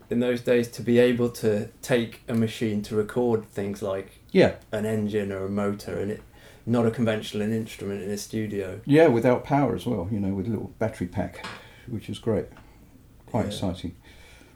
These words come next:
Speaker 2: So, yeah, um, he, Pete did all the sound effects for it, and the train go, you know, coming past in five fifteen, that sort of stuff. I think that was recorded in Goring,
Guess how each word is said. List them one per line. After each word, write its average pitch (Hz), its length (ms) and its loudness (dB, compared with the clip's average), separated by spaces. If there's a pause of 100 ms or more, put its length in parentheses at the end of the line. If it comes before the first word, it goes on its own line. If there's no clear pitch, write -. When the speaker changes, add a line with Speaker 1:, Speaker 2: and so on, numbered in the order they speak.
(460)
Speaker 2:
So, - 140 2
yeah, 110 220 6 (120)
um, 104 220 4
he, 110 80 2
Pete 110 280 0
did 98 100 0
all 98 120 2
the 90 140 0 (380)
sound 87 280 -2
effects - 300 -8
for 82 260 -8
it, 78 80 -8
and 87 100 -6
the 87 60 -2
train 87 440 0
go, - 220 -2
you 101 120 -2
know, 78 120 -2
coming 82 340 -6
past 82 440 -6
in 82 100 -10
five 82 300 -6
fifteen, 78 500 -10
that 92 140 -14
sort - 180 -16
of - 60 -20
stuff. - 180 -16 (920)
I 113 40 -8
think 104 140 0
that 87 100 -2
was 92 100 -8
recorded 90 380 -2
in 90 60 0
Goring, 92 340 -2